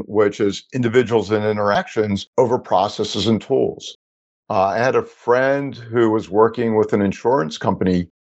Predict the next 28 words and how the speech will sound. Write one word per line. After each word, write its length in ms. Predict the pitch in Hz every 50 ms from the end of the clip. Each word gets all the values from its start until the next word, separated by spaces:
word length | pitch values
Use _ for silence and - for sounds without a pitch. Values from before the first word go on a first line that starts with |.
| _ _ _ _
years 520 | - 104 110 123 277 285 - - 247 196 143
ago, 540 | 127 92 - 80 76 - - - - - - _ _ _ -
and 340 | 117 120 120 120 117 113 113
one 140 | 123 127 135
of 80 | 139
the 80 | 139 139
things 280 | - 120 110 113 110
she 140 | 113 - 117
was 220 | 107 101 101 82 73
doing 600 | 82 104 127 160 170 135 117 107 110 110 104 76
was 380 | 95 107 104 104 95 87 - - 101 90
getting 400 | 87 107 107 113 120 127 123 117
them 200 | 110 110 107 107
to 100 | - -
move 340 | 98 101 104 104 101 95 -
from 180 | - 101 90 85
a 220 | 85 80 80 80 - -
rules-based 1040 | 101 101 101 110 120 139 147 151 143 120 104 92 _ 139 120 113 107 98 - - -
way 200 | 98 101 98 101
of 120 | 98 85
dealing 320 | 85 95 104 101 98 95 87
with 160 | 87 - -
customer 600 | - - 78 76 - - - 90 82 78 80 80
interactions 840 | 80 76 76 78 76 69 64 - - - - - 127 131 127 - - _ _ _ _ _ _ _ _ -
to 100 | 151 147
a 100 | 127 101
values-based 1000 | 123 113 110 110 117 123 117 104 101 98 - - - 87 76 73 - - - -
view. 340 | - - 50 - 50 -